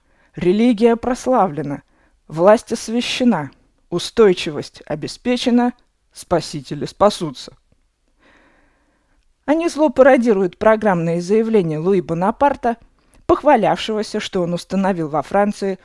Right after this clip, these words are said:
новый порядок. Гюго открыто призывает к восстанию против этого порядка произвола и насилия. Он обрушивается на императора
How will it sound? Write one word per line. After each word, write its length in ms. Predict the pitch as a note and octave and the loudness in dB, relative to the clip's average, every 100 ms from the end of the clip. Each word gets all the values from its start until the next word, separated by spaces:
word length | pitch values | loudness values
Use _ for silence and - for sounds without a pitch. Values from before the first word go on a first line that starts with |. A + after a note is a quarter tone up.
| _ - | _ -2
новый 400 | A#3 A#3 F#3 F#3 | 4 4 4 0
порядок. 640 | - G3 F#3+ C#3+ C3 - _ _ _ _ _ _ _ _ _ _ _ _ _ _ _ _ _ _ | 0 0 0 -2 -6 -14 _ _ _ _ _ _ _ _ _ _ _ _ _ _ _ _ _ _
Гюго 320 | F3 F#3+ G#3 | -6 0 2
открыто 400 | G3+ - G3+ - | 2 0 -6 -4
призывает 580 | F#3+ G#3 F#3+ G3+ G3+ F#3+ | -6 -4 -4 0 0 0
к 80 | F#3 | -2
восстанию 680 | G3+ G#3 - B3+ G3 E3 D3 | -2 -2 -2 0 0 -4 -6
против 380 | E3+ D#3+ E3+ | -8 -8 -6
этого 340 | E3+ E3 D#3 - _ - | -6 -6 -8 -10 _ -2
порядка 520 | F#3+ G3+ A3 - G#3 | 0 2 0 -2 -10
произвола 580 | - F3 D#3+ D#3+ F3 F3 | -6 -6 -6 -4 -4 -2
и 160 | F3+ | -4
насилия. 640 | F#3 G3+ - F#3+ D3 D3+ - _ _ _ _ _ _ _ _ _ _ _ _ _ _ _ _ _ | -4 -6 -6 -12 -10 -14 -18 _ _ _ _ _ _ _ _ _ _ _ _ _ _ _ _ _
Он 160 | - F#3 | -6 -2
обрушивается 680 | F3 F#3+ A3+ - F3 E3 E3+ | -2 0 -4 -4 -6 -6 -6
на 120 | F3 | -6
императора 680 | F3 F#3+ A#3 A#3+ F3+ D#3 | -6 -2 0 0 0 -6